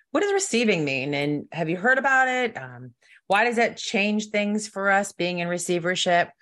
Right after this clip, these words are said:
One of the things that I have found, like, as I've been doing the self-development work and been on this journey, is that I had a really hard time receiving. It was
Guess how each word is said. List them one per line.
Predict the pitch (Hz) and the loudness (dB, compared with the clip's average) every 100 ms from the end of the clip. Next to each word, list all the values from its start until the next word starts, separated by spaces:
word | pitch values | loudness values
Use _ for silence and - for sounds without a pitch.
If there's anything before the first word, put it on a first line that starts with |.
| _ _ _ _ | _ _ _ _
One | 220 | 2
of | 240 | 4
the | 240 | 2
things | 226 208 196 180 | 2 0 0 0
that | 170 | 2
I | 165 | 2
have | 160 | 0
found, | - 156 151 147 147 151 | -2 -4 -2 -6 -8 -12
like, | - 147 143 143 _ _ _ _ _ _ _ _ - | -6 -2 -2 -6 _ _ _ _ _ _ _ _ -4
as | 170 180 | 0 0
I've | 165 | -2
been | 170 | -2
doing | 156 156 151 | 0 0 0
the | 143 | -4
self-development | - 147 - 147 147 135 147 | -2 -4 0 2 2 0 -6
work | 147 143 147 | -6 -6 -6
and | |
been | 143 | -4
on | 147 | -4
this | 143 143 | -4 -8
journey, | - 147 147 143 139 | -4 -2 -2 -4 -8
is | - 151 147 | -4 -4 -2
that | 156 143 143 - - - - _ | 0 0 0 -4 -16 -20 -20 _
I | - | 2
had | 349 480 480 381 | 4 4 2 2
a | |
really | 196 226 262 | 4 6 6
hard | 170 170 175 165 | 4 4 4 2
time | 165 156 143 | -2 -2 -4
receiving. | 147 - 156 139 123 127 - | -8 -4 -2 -2 -4 -8 -6
It | - - | -4 0
was | 214 220 220 - | 2 2 2 -6